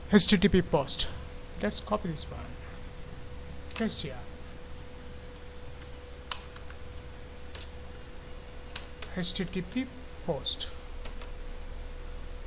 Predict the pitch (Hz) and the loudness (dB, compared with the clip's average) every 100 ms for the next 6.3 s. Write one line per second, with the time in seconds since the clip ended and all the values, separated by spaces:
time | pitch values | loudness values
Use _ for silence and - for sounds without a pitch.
0 | - - - - - - - - 170 208 | -10 -8 -8 -8 -8 -8 -8 -2 6 8
1 | 220 208 196 - - 214 - - 226 175 | 8 8 6 6 8 8 12 12 12 12
2 | 208 190 139 131 156 - - - - - | 10 10 8 6 0 -2 -8 -10 -8 -8
3 | - - - - - - - 160 208 220 | -8 -8 -8 -8 -8 -8 4 10 12 12
4 | - 175 180 165 170 - 175 180 - 170 | 8 10 6 6 0 6 8 8 6 4
5 | 135 139 143 160 165 165 - 170 170 220 | 2 0 2 4 2 2 -6 -4 -2 -2
6 | 240 - - | 0 0 0